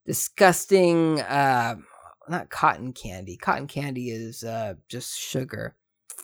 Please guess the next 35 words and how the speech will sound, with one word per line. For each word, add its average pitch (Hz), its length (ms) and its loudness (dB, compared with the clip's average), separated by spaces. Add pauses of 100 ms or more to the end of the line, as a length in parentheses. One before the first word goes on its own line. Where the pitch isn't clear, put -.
(520)
Uh, 117 260 -4
what 151 240 -6
am 208 120 2
I 202 60 4
trying 190 320 4
to 180 60 4
say? 170 420 0 (560)
What 165 160 4
am 190 100 8
I 180 80 8
trying 180 280 4
to 160 40 2
say? 156 200 2
The 135 120 -2
wax 151 640 2 (160)
garbage. 143 680 4 (960)
<sighs> - 0 -
Hold - 800 0
on. 113 340 0 (200)
I 127 100 2
don't 143 220 6
feel 147 140 8
like, 131 300 4 (120)
like 135 240 2
I 123 40 4
could 147 300 4
proceed 135 560 4 (1000)
if 147 160 2
I 143 100 10
don't 139 220 8
get 135 120 0
this 214 220 -2
right. 127 300 4
Candy 175 340 10
corn. 147 460 4